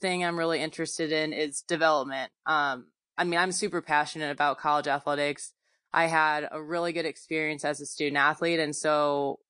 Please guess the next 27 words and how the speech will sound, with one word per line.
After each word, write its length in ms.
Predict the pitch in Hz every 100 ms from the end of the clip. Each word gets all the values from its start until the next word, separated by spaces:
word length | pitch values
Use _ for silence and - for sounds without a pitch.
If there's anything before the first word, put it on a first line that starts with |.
| _
being 240 | - 170 175
able 200 | 160 160
to 80 |
share 320 | 156 - 151 160
that 160 | 156
with 160 | 175 -
people 340 | 180 175 180
to 80 | 170
hopefully 400 | 156 160 - 165
give 320 | 147 147 143
back, 440 | 143 139 147 180 - _ _ _ _ _
um, 460 | 160 151 139 135 - _ _ _ _ _ -
is, 300 | 175 160 -
is 180 | 165 147
really 220 | 156 147
exciting 440 | 143 156 143 143
too. 400 | 139 147 139 135 - _ _ _
So 640 | - 190 165 156 151 147 - _ _ _ _ _ _
looking 540 | 185 196 202 254 254 233
w-, 320 | - 160 151 _ -
farther 440 | 196 254 254 196
in 140 | 170 165
the 100 | 160
future, 800 | - 165 160 - 165 156 160 156 _ _ _ _ _ _ _ _ _
I 640 | 185 175 196 220 240 247 240
would 300 | 214 208 170
love 460 | 160 165 185 185